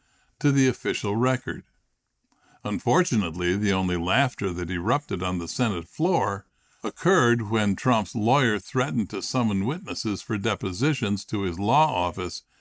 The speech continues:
in Philadelphia. His house was vandalized after the trial ended. The formal article of impeachment condemned Trump for inciting supporters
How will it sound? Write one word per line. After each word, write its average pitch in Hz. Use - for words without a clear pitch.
in 101
Philadelphia. 139
His 107
house 95
was 85
vandalized 90
after 87
the 92
trial 85
ended. 101
The 143
formal 185
article 147
of 123
impeachment 107
condemned 139
Trump 98
for 120
inciting 131
supporters 107